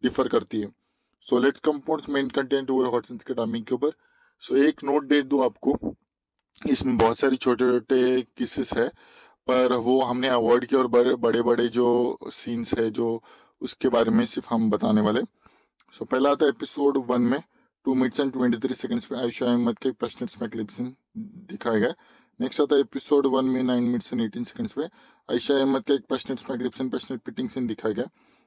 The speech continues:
नेक्स्ट आता है एपिसोड वन में, इलेवन minutes and ज़ीरो फ़ोर seconds पे आयशा अहमद का पैशनेट स्मैक लिप सीन दिखाया गया। नेक्स्ट आता है एपिसोड वन में, थर्टीन minutes and ट्वेंटी एट seconds पे आयशा अहमद का एक पैशनेट स्मैक लिप सीन, पैशनेट पिटिंग सीन दिखाया गया। नेक्स्ट आता है एपिसोड वन में,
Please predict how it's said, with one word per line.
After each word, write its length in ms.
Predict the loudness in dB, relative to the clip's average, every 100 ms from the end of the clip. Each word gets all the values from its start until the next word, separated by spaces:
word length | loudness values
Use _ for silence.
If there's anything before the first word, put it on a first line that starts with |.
| _
नेक्स्ट 200 | -10 -4
आता 140 | -2 0
है 60 | -2
एपिसोड 460 | -4 -4 -2 0
वन 200 | 0 -2
में, 180 | -2 -6 _ _ _ _
इलेवन 460 | 0 2 2 0 -2
minutes 220 | -4 -4
and 120 | -2
ज़ीरो 180 | 0 0
फ़ोर 180 | -2 -6
seconds 320 | -8 -8 -6
पे 100 | -6
आयशा 260 | -6 -4 -4
अहमद 240 | -4 -4
का 120 | -6
पैशनेट 360 | -6 -8 -8 -14
स्मैक 240 | -12 -12
लिप 100 | -12
सीन 380 | -14 -10 -8 -8 _ _ _ _
दिखाया 280 | -12 -2 0
गया। 200 | 0 -2 -8 _ _ _ _ -6
नेक्स्ट 240 | -6 -2
आता 140 | 0 2
है 60 |
एपिसोड 420 | 0 -2 -4 -2 -2
वन 160 | -2
में, 120 | -4 -2
थर्टीन 320 | -4 -2 -4
minutes 220 | -4 -4
and 100 | -4
ट्वेंटी 240 | -4 -2
एट 100 | -2
seconds 300 | -4 -6 -6
पे 100 | -4
आयशा 300 | -4 -4 -2
अहमद 260 | 0 0 -2
का 100 | -4
एक 100 | -6 -8
पैशनेट 300 | -10 -10 -10
स्मैक 280 | -8 -8
लिप 120 | -10 -10
सीन, 160 | -10
पैशनेट 380 | -8 -8 -8 -8
पिटिंग 260 | -8 -6 -8
सीन 180 | -10 -14 _ _ _ -12
दिखाया 260 | -4 -2
गया। 200 | 0 0 -4 _ _ _
नेक्स्ट 200 | -8 0
आता 140 | 2 4
है 60 |
एपिसोड 400 | 2 -2 2 4
वन 200 | 4 0
में, 200 | 0 -4